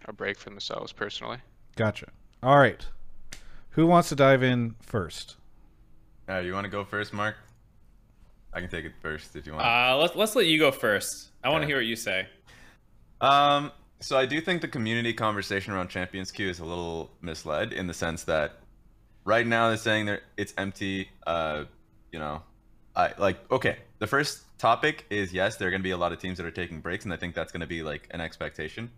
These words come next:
Speaker 3: Um, like, I'm fine with that idea. Uh, the second one is, um, people pointing out, like, Danny and Fudge. Those are the type of players who are actually, like, honestly improving the most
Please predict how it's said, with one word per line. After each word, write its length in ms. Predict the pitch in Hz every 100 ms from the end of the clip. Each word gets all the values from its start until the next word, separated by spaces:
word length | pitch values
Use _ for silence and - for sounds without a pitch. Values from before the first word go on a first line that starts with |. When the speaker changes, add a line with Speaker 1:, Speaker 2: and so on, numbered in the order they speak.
| - -
Speaker 3:
Um, 420 | 67 69 65 62 - _ -
like, 80 | -
I'm 160 | 85
fine 280 | 90 90 90
with 120 | 78
that 160 | 76 73
idea. 420 | 73 82 90 120 - - - - -
Uh, 200 | 87 85
the 100 | 82
second 280 | 87 110 113
one 140 | 110
is, 500 | 92 98 95 92 90 - - - _ _ - - - -
um, 420 | 110 98 95 92
people 440 | 120 110 107 98 - -
pointing 260 | 101 95
out, 300 | 92 95 - -
like, 200 | 85 82 - _ -
Danny 420 | 92 95 98 98
and 200 | 73 78
Fudge. 460 | 90 95 110 - - - - - -
Those 160 | 98
are 40 | 101
the 80 | 95
type 180 | 98
of 120 | 95 90
players 300 | 92 92 95
who 100 | 92
are 80 | 87
actually, 320 | 90 - 92
like, 240 | 87 80 - - - - - - _ _
honestly 420 | - 87 92 98 92
improving 540 | 76 90 85 87 90 _ -
the 40 | 85
most 380 | 80 90 -